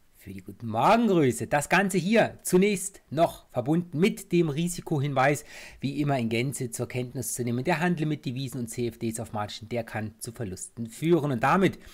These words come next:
blicken wir auf sehr, sehr interessante Nachrichten aus China. Schaut's an, heute Nacht haben wir bekommen aus China den Einkaufsmanager-Index für das verarbeitende Gewerbe. Und das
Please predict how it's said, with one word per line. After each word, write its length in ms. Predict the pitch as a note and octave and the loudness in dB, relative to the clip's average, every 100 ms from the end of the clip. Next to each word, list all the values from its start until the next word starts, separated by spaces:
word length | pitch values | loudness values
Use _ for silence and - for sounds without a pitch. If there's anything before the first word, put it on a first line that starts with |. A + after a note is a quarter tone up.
| - - - | -20 -20 -4
blicken 280 | D#3 F3+ F#3+ | 2 4 4
wir 220 | D#3 C#3+ | 4 4
auf 240 | C#3 C3+ - | 4 0 -2
sehr, 640 | A2+ A2+ D#3+ A3+ B3 A#3 | -6 0 2 4 4 2
sehr 400 | D#3 C3+ F3+ F3 | 0 2 4 4
interessante 1000 | D3 E3 D3+ D3 - C#3+ E3 F3 D#3 C#3 | 2 -2 -4 -4 -2 0 0 0 0 0
Nachrichten 680 | A#2 A#2+ D3+ D3 C#3 - D#3 | -2 0 -2 -4 -12 -10 -6
aus 320 | - C3+ - - | -4 -4 -6 -10
China. 640 | - - G#3 G3+ A#2 F3 - - | -6 -2 0 2 2 -2 -8 -12
Schaut's 400 | - E3 F#3 F#3 | 0 4 4 2
an, 300 | C#3+ E3+ F#3 - - | 0 0 -2 -2 4
heute 300 | F3+ G3+ E3+ | 6 6 2
Nacht 340 | F#3 - - | 0 -2 -6
haben 100 | D#3 | -4
wir 80 | D#3+ | -4
bekommen 400 | D#3 - F#3+ - - - - | 0 4 4 2 -6 -20 -6
aus 260 | C#3 C#3+ - | 0 0 2
China 420 | G#3 G#3+ D3 A2 - - | 2 4 4 2 -6 -6
den 200 | C3+ C3+ | -4 -2
Einkaufsmanager-Index 1400 | - F3+ A3+ D3+ C#3 - - B2+ A#2+ A2+ B2+ C#3+ C#3 - | 0 2 2 4 2 2 -2 0 0 -2 -4 -2 -4 -4
für 120 | D3+ | -2
das 160 | D3+ - | -2 -2
verarbeitende 720 | C#3 - D3 D#3+ D#3+ C#3+ C#3 | -2 0 0 2 0 -2 -4
Gewerbe. 580 | C3+ B2 E3+ F#3+ A2+ - - | -2 0 2 4 0 -2 -8
Und 240 | A2 - | -8 -2
das 400 | D3 F3 - - | 0 0 0 -4